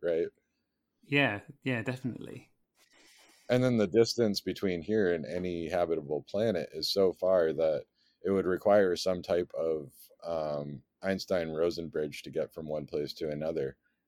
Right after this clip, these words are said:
Speaker 1: uh, in any kind of timely fashion. Which, if you can do that, then you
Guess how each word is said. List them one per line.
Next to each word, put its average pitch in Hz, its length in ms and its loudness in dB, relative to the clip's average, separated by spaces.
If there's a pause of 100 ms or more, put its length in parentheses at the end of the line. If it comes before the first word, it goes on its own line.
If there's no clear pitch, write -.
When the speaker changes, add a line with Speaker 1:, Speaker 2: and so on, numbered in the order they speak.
(260)
Speaker 1:
uh, 69 460 -2 (440)
in 95 140 -4
any 85 300 -4
kind 87 300 -4
of 73 120 -4
timely 73 340 -6
fashion. 73 600 -2 (580)
Which, - 420 -2 (440)
if 104 180 -2
you 107 80 2
can 92 540 -2
do 135 240 4
that, 71 440 0
then 92 200 -2
you 85 240 -8